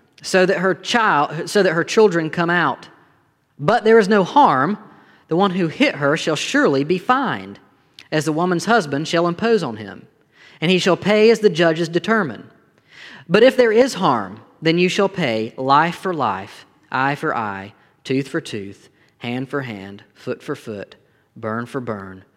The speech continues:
wound for wound, stripe for stripe." So here's what we learn. The value of the unborn is communicated here. It mirrors a number of other passages in the Bible, like Jeremiah one five and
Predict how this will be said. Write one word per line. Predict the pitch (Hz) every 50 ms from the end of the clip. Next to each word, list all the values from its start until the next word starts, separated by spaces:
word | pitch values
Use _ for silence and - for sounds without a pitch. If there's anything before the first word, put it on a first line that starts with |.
| _ _ _ _ _ _ -
wound | - 120 120 131 135 139 143 143
for | - 160 147
wound, | 135 120 110 104 101 98 101 101 107 - _ _ _ _ _ _ _
stripe | - - - - - 120 117 113 110 117 - - - _ _ _ _ _ _ _ _ _ _
for | - - 107
stripe." | - - - 104 - 92 - _ _ _ _ _ _ _ _ _ _ - - _
So | - - 110 98 98 - _ -
here's | - 208 208 202 190 - - -
what | 151 151 147 139 135 - - - - - _ _ _ _ -
we | 139 135
learn. | 120 113 104 95 95 - - - - -
The | - 165
value | 143 170 175 190 202 220 214 196 190 180
of | 185 165
the | 175 175 147
unborn | 175 180 185 175 151 170 202 202 185 151
is | 135 131 -
communicated | - 160 156 160 180 196 175 - 143 117 107 104 101
here. | 113 107 104 98 107 - _ _ _ _ - 127
It | 123 156 143
mirrors | 147 147 147 151 165 175 165 147
a | 139
number | 139 147 156 147 139
of | 131
other | 151 156 156 -
passages | - 151 143 139 139 131 147 127 131 127 120
in | 123
the | 123
Bible, | 110 113 110 107 110 120
like | 131 - 135
Jeremiah | 117 123 131 135 135 135 131 131 131 131 127 120
one | 117 123 131 127 127 120
five | - 127 110 107 104 107 113 123 123
and | 113 104